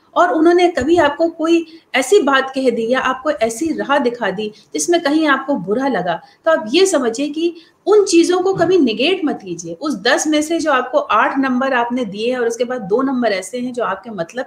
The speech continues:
के नहीं हैं, तो आपको हमेशा सोचना पड़ेगा कि इस काल रात्रि में शुभांकरी छुपी हुई है।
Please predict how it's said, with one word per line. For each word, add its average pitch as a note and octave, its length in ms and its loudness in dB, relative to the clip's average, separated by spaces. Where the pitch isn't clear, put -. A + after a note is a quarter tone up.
के B3+ 60 -10
नहीं G3 200 -10
हैं, A3 160 -16
तो D4+ 80 2
आपको A#3 380 0
हमेशा A#3 300 0
सोचना A3 380 -2
पड़ेगा G3+ 440 0
कि - 140 -16
इस F#4 220 0
काल C#4 320 2
रात्रि A3 440 -2
में A#3+ 140 0
शुभांकरी F#3 640 -2
छुपी - 340 -10
हुई - 100 -18
है। G2+ 120 -20